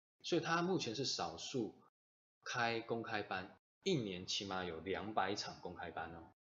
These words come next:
是非常可怕。而且这两百场公开班已经大概是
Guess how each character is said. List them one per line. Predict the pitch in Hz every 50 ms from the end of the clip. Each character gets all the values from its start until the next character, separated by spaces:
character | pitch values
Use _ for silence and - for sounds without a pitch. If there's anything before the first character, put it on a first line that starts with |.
| _ _ _ _ _ _ _ _ _ -
是 | - - 127
非 | - - 127 123 120
常 | - 113 98 92
可 | - -
怕。 | - 110
而 | 120 143
且 | 147
这 | 147 165
两 | 135 127 123 135
百 | 135 131
场 | 131 - 113 95 92
公 | 110 110 104
开 | 104 104
班 | 101 104 101 101 101 - - - - -
已 | 104 95
经 | - - 117 120 123 127
大 | 131 123 107 101
概 | - 101 98 92
是 | 85 - - - 104 95 90 87 85 82 80 -